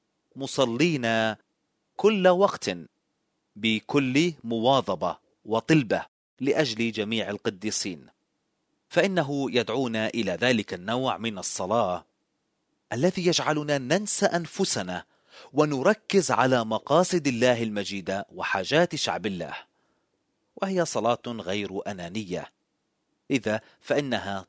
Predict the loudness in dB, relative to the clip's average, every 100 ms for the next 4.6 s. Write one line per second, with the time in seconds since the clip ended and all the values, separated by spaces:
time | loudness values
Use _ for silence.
0 | -4 -4 -4 -6 -4 -2 -4 -4 -4 -2
1 | -2 -6 -8 -4 0 0 -2 -8 _ _
2 | -2 0 2 0 -2 -2 -4 -2 -4 -6
3 | -10 -12 -18 _ _ _ _ _ _ _
4 | _ 2 4 4 4